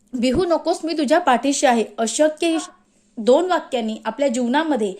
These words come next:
आपल्या स्वतःमध्ये अनेक बदल होत असतात. आपण कोणत्याही संकटात असलं, जर आपण अगदी मनातून, अगदी अंतकरणातून जर आपण स्वामींचं नामस्मरण, स्वामी महाराज आपल्या प्रत्येक हाकेला ओ देत असतात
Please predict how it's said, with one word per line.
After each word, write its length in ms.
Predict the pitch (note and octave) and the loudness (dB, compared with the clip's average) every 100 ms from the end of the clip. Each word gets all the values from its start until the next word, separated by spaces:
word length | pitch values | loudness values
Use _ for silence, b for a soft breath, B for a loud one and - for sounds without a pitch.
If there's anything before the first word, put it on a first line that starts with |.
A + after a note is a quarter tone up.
| B - | B -10
आपल्या 220 | - C#4+ | -2 0
स्वतःमध्ये 720 | C#4+ B3+ C#4+ E4 E4 A#3+ G#3 - B - | 2 0 2 0 0 0 -2 -4 B -2
अनेक 300 | C4 F4 D#4+ | 0 0 2
बदल 220 | D4 D4+ | 2 2
होत 200 | C#4 A#3+ | 0 0
असतात. 260 | A3+ - G3 - - | -4 -6 -8 -10 -14
आपण 260 | G#3+ D#4 E4 | -4 -2 0
कोणत्याही 340 | D4 C4 D#4 | -2 -2 -2
संकटात 480 | E4 B3 B3+ F4 E4+ | -2 -2 0 0 2
असलं, 280 | D4 A#3 A3 B B | 0 -2 -8 B B
जर 180 | A3 D4+ | 0 2
आपण 240 | D4 C#4+ C#4 | 2 0 -2
अगदी 280 | B3 A#3 D4 - _ A#3 | -2 -4 -6 -10 _ -2
मनातून, 480 | A3+ C4+ D4 B3 | 2 2 0 -2
अगदी 260 | A3+ A3 A3 | -2 -2 -2
अंतकरणातून 800 | - B3+ A#3 D#4+ E4 C#4 A#3+ A#3+ | -2 -2 0 0 2 0 -2 -2
जर 120 | B3+ | -2
आपण 200 | B3+ C4 | -2 -4
स्वामींचं 460 | C4 C4 A#3+ B3 C4 | -4 -2 -2 -2 -2
नामस्मरण, 420 | A#3+ C4+ D4 E4 | -2 -4 -2 2
स्वामी 260 | D4 C4+ A4+ | 2 2 0
महाराज 380 | G#4+ D#4+ A#3+ | 0 2 2
आपल्या 240 | A#3+ A#3 C4 | 2 0 0
प्रत्येक 480 | C#4+ C#4 - G4 E4 | 0 -2 -4 -8 -6
हाकेला 300 | D4 C4 C4+ | -4 -4 -2
ओ 140 | C4+ F4+ | 0 0
देत 240 | F4 B3 | 0 -2
असतात 220 | A#3+ B3 | -4 -4